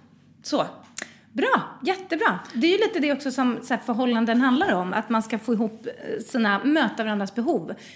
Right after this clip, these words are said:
Speaker 2: utan att på något sätt känna sig tillintetgjord själv, utan att få till den här balansen. Och just, eh, den klassiska kompromissen är inte att förakta.
Speaker 1: Nej.
Speaker 2: Mm.
Speaker 1: Nej, men exakt. Nej, men så det känns jättebra.
Speaker 2: Mm.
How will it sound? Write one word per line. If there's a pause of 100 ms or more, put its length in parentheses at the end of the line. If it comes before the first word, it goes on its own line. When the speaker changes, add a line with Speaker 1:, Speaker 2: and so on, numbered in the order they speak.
(140)
Speaker 2:
utan
att
på
något
sätt
känna
sig (760)
tillintetgjord (180)
själv,
utan
att
få
till
den
här
balansen.
Och
just,
eh, (580)
den
klassiska
kompromissen (320)
är (100)
inte
att
förakta. (520)
Speaker 1:
Nej. (120)
Speaker 2:
Mm.
Speaker 1:
Nej,
men
exakt.
Nej,
men
så
det
känns
jättebra. (180)
Speaker 2:
Mm.